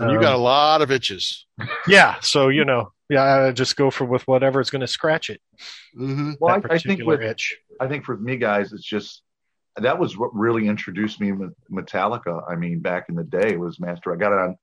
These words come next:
Speaker 3: cassette, you know.
Speaker 2: Same.
Speaker 3: I went through, I bought, yeah, I bought, like, uh, I went through the first one like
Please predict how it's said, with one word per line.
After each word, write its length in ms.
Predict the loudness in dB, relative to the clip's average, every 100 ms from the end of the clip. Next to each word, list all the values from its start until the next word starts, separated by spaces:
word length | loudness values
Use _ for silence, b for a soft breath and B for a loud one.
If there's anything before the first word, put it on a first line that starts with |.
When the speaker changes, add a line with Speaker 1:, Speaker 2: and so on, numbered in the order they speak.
| _ _
Speaker 3:
cassette, 360 | -6 -2 -2 -4
you 60 |
know. 240 | -6 -6 -8 _ _ -4
Speaker 2:
Same. 160 | 2
Speaker 3:
I 100 | 4
went 180 | 4 -2
through, 140 | -10 -16 -6
I 100 | -2
bought, 260 | 0 0 -2 -4
yeah, 180 | 0 2
I 60 | 2
bought, 240 | 0 2
like, 220 | -2 0
uh, 180 | -2 0
I 40 | 0
went 200 | -2 -2
through 160 | -10
the 60 | -4
first 260 | -4 -4 -6
one 140 | -6
like 180 | -6